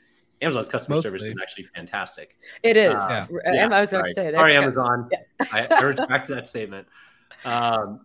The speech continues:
Speaker 1: like an insurance company where it's just painful
Speaker 3: Mm.
Speaker 1: to get your money back, right? So, uh, that's my guess what happened. Some big consultant, they spent millions of dollars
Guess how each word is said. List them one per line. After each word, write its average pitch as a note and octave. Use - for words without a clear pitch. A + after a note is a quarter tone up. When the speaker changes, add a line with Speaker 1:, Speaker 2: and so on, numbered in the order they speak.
Speaker 1:
like C#3+
an C3+
insurance B2+
company F2
where A2
it's G#2
just -
painful C#3
Speaker 3:
Mm. F2
Speaker 1:
to -
get G2
your G2
money F2+
back, F2
right? G#2
So, A2+
uh, A2
that's F3+
my C3
guess G#2
what F2+
happened. F2+
Some A2
big G#2+
consultant, G#2
they A2
spent -
millions G2+
of F#2
dollars G2